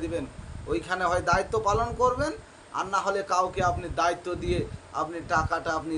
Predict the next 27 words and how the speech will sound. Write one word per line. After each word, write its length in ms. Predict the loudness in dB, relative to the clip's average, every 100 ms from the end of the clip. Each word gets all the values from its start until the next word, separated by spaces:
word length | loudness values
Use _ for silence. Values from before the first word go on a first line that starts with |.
| -2
তাকে 240 | -2 -2 -2
দিবেন, 240 | -2 -2 -4 -8 -12 -4 0
যাকে 220 | 0 0 2
দায়িত্ব 260 | 2 2 0 -2
দিবেন, 200 | 0 -2 -4 -8 -10 -6
না 60 | -4
হলে 160 | -2 -2 -2
আপনার 260 | -2 -4 -4
এই 60 | -6
পয়সাটা 400 | -6 -6 -4 -2 -4
হারাম 240 | -8 -8 -8
হয়ে 160 | -8 -8
যাবে। 180 | -10 -12 -16 -16 -14 -12 -10 -4 -2 -2 -4 -10 -10 -2
আল্লাহ 200 | 2 4 4 2
রাব্বুল 240 | 2 4 6
আলামিন 320 | 4 2 0 2
যাতে 220 | 2 0 -2 -6 -6 -10 -12 0 2 2
আমাদের, 380 | 2 6 8 8 4 -8 -16 -20 -20 -18 -12 -10 -8 -6 -4 -4 0
মানে, 160 | 0 2 4
যেই 180 | 6 4 -2 -4 0 4
ওলেমারা, 480 | 4 4 4 4 2 -4 0
যেই 160 | 4 4 4 2
আলেমেরা 420 | 2 2 2 2 0 -2 0
এইভাবে 340 | 0 0 4 4 4
টাকা 180 | 2 0
খাচ্ছে, 320 | -2 -4 -2 -2 -2 -8 -4
তাদেরকে 340 | 0 2 2